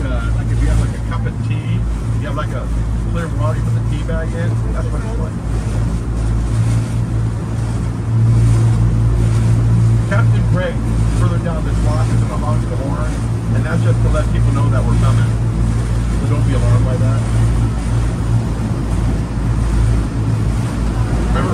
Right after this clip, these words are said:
remember earlier I was saying that this was the, uh, cleanest urban river? Well, I was very curious to find out what the most polluted river is. But before I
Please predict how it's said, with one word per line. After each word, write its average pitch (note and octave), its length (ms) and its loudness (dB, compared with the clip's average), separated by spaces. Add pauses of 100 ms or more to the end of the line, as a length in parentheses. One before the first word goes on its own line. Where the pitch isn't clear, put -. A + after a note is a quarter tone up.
remember A#1 360 2 (120)
earlier - 200 0
I - 120 2
was - 160 0
saying - 240 0
that - 100 2
this - 220 2
was A1+ 140 4 (100)
the, A1+ 140 2 (180)
uh, A2+ 160 0 (840)
cleanest - 320 -2 (120)
urban - 320 -2
river? - 240 -2 (1400)
Well, D3+ 80 -2
I D3+ 80 2
was D3 160 0
very - 260 0 (140)
curious - 240 -2
to - 180 -4
find D3+ 220 -2
out - 160 -2
what - 180 2
the - 140 0
most D4+ 240 2 (180)
polluted - 720 2
river - 260 2 (220)
is. - 80 -2 (1040)
But - 180 2
before - 240 0
I - 140 4